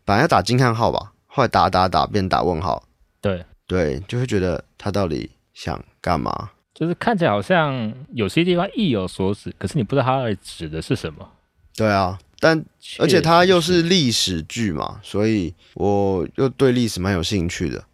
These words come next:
Speaker 1: 我觉得他
Speaker 2: 是啊，北洋时代的。
Speaker 1: 他感觉在一个，嗯，在那个大时代下，他要描写一个小人物发生的事情，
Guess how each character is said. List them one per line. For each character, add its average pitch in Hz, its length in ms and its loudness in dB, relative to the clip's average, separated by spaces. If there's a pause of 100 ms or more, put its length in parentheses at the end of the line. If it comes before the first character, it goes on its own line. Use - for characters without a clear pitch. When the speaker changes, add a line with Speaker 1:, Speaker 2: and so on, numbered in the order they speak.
(160)
Speaker 1:
我 101 60 -16
觉 92 140 -2
得 95 160 0
他 95 540 2
Speaker 2:
是 95 40 -6
啊， 101 160 -6
北 90 200 -2
洋 92 180 -2
时 107 200 -6
代 110 220 0
的。 92 300 -6 (160)
Speaker 1:
他 185 160 -2
感 165 120 4
觉 170 140 2
在 156 180 4
一 143 100 4
个， 123 340 4 (280)
嗯， 90 640 -4 (380)
在 190 140 4
那 185 100 2
个 175 80 0
大 165 240 4
时 117 140 -4
代 131 180 4
下， 120 180 2
他 127 120 2
要 131 80 4
描 107 200 2
写 101 200 0
一 - 20 -4
个 92 80 0
小 87 220 4
人 85 180 2
物 110 280 2
发 107 200 2
生 107 100 0
的 98 80 -2
事 87 220 -6
情， - 180 -10